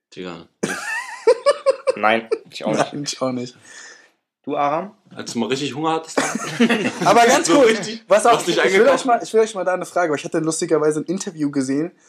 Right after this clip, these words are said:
Speaker 3: ähm, von Paula Compt, heißt sie, glaub ich. Das ist auf Six oder so, so eine Serie.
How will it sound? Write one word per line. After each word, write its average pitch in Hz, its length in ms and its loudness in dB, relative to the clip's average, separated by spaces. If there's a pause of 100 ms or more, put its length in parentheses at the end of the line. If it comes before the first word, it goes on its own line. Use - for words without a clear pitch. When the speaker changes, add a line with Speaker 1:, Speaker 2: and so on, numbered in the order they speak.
(260)
Speaker 3:
ähm, 139 300 4
von 139 680 0
Paula 151 340 4
Compt, 170 380 -4
heißt 135 180 -8
sie, 139 100 -8
glaub 127 200 -4
ich. - 140 -8
Das - 140 -12
ist 131 120 -10
auf 123 120 -6
Six - 260 -4
oder 143 100 2
so, 135 100 -4
so 139 120 -8
eine 127 120 -4
Serie. 170 500 2